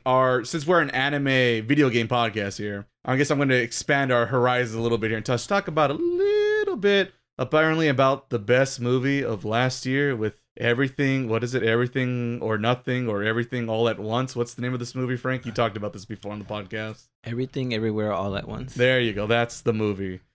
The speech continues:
Speaker 2: You watched it?
Speaker 1: I finally watched it with Miles. It's okay.
Speaker 2: That's
Speaker 1: It's,
Speaker 2: my thoughts.
Speaker 1: it's very
Speaker 2: <laughs>
Speaker 1: okay. I'm very confused why this movie got everyone foaming at the mouth and screaming at the rooftop, "It's the best movie of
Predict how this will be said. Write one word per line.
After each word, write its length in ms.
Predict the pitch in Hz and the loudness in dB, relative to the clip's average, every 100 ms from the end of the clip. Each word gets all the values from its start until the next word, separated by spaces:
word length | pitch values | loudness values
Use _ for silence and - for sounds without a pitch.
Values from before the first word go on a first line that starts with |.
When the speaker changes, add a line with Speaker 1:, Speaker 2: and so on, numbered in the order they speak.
| - | 2
Speaker 2:
You 100 | 156 | 4
watched 280 | 156 - - | 4 2 -6
it? 120 | - | -2
Speaker 1:
I 100 | 135 | -2
finally 300 | 135 190 180 | 2 2 4
watched 340 | 165 151 - 135 | 4 2 0 0
it 80 | |
with 140 | 117 107 | 0 2
Miles. 640 | 120 113 110 107 107 - _ - - _ _ | 0 0 0 -4 -6 -12 _ -20 -20 _ _
It's 160 | 233 262 | -10 -8
okay. 400 | 254 123 117 120 _ _ 151 | -8 -8 -8 -10 _ _ -6
Speaker 2:
That's 180 | 175 - | -6 -6
Speaker 1:
It's, 60 | |
Speaker 2:
my 140 | 147 196 | -8 -6
thoughts. 380 | - - - | -10 -14 -8
Speaker 1:
it's 140 | 185 - | -8 -2
very 320 | 185 202 190 | 0 2 4
Speaker 2:
<laughs> 60 | 165 | 2
Speaker 1:
okay. 460 | - 117 101 98 95 - _ - | 0 -4 -4 -8 -12 -20 _ -4
I'm 220 | 151 180 | 0 0
very 320 | 170 208 226 | 2 4 2
confused 680 | 220 208 175 - 185 180 - | 2 -2 -2 -2 2 2 4
why 220 | 147 151 | 2 4
this 220 | 151 151 | 2 0
movie 520 | 156 156 151 147 139 - _ - | 4 4 6 4 2 -4 _ 0
got 160 | 147 156 | 4 6
everyone 280 | 160 165 | 4 2
foaming 240 | 135 160 170 | 2 2 2
at 60 | |
the 80 | 170 | 2
mouth 340 | 156 147 143 - | 4 4 2 -2
and 200 | 135 120 - | -4 -4 -10
screaming 440 | - - 170 165 | -8 0 2 2
at 80 | 143 | 2
the 60 | 139 | 2
rooftop, 340 | 143 143 131 - - | 2 2 -2 -2 -4
"It's 280 | 320 349 - | 0 0 2
the 120 | 349 | -2
best 480 | 339 330 339 - - | 0 4 4 4 0
movie 380 | 349 349 349 339 - - | 2 6 4 2 -6 4
of 240 | 349 339 | 4 4